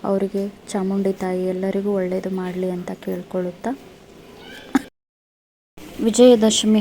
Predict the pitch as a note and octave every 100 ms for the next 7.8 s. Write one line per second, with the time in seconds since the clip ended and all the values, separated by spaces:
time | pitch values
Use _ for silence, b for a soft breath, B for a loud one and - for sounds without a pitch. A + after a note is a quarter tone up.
0 | G3+ G3 G3+ G3 G3 F#3+ G3 G3 - -
1 | F#3 - - G3+ G3+ G3+ G3 F#3 G3 G3
2 | G3 G3 F#3+ F#3 F#3+ F#3 F#3+ F#3 A3+ B
3 | B B - G3+ G3+ A3 G#3 G3 G3 F#3+
4 | - G3 F3+ G3 F#3 F#3 F#3 G3 F#3+ F#3
5 | F#3+ F#3+ F#3 F3+ F3+ F3 F#3 F#3 F3+ G3
6 | G#3 G#3+ G#3+ F#3+ G3 F#3+ F#3 F#3 - F#3+
7 | G3+ C4+ B B B - G3+ G3+